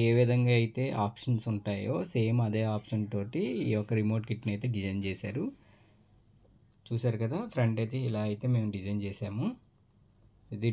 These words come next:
డిస్‌ప్లే, ఇవి కీ అంటే మనకి మోడ్ బటన్, అంటే ఈ యొక్క రిమోట్ కిట్ వర్క్ లే-, లేనప్పుడు, అందుబాటులో లేనప్పుడు మనం ఇక్కడి నుంచి ఆపరేటింగ్ చేసేసుకోవచ్చు మొత్తం.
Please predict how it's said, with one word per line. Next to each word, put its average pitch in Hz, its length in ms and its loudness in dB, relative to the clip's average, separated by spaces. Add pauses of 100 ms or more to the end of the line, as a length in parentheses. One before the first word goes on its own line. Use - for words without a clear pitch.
డిస్‌ప్లే, 139 340 -2 (540)
ఇవి 110 260 -2 (1200)
కీ 117 160 2 (180)
అంటే 117 260 -4 (280)
మనకి 101 320 -2 (180)
మోడ్ 110 300 4
బటన్, 120 340 -2
అంటే 127 180 2 (180)
ఈ 113 40 4
యొక్క 110 240 0 (480)
రిమోట్ 120 360 2
కిట్ 127 240 -4 (600)
వర్క్ 104 260 0 (280)
లే-, 113 200 4 (120)
లేనప్పుడు, 110 580 2 (420)
అందుబాటులో 110 640 0
లేనప్పుడు 110 420 0
మనం 127 240 0
ఇక్కడి 110 220 0
నుంచి 120 240 -2
ఆపరేటింగ్ 104 460 -2
చేసేసుకోవచ్చు 101 600 -8
మొత్తం. 120 240 -6